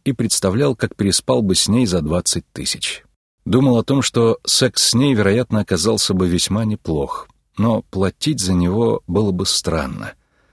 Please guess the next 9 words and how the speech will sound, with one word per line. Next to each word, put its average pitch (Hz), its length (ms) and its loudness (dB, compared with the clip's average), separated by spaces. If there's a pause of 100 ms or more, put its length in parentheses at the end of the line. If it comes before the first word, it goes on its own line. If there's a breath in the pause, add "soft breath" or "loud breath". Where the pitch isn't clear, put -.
(380)
Вспомнил 156 560 0
прошлое, 78 640 0
когда 80 300 -2
секс - 460 0
был 110 200 2
бесплатным, 107 720 0
как - 200 -6
лесной 87 360 0
пожар. 76 540 -6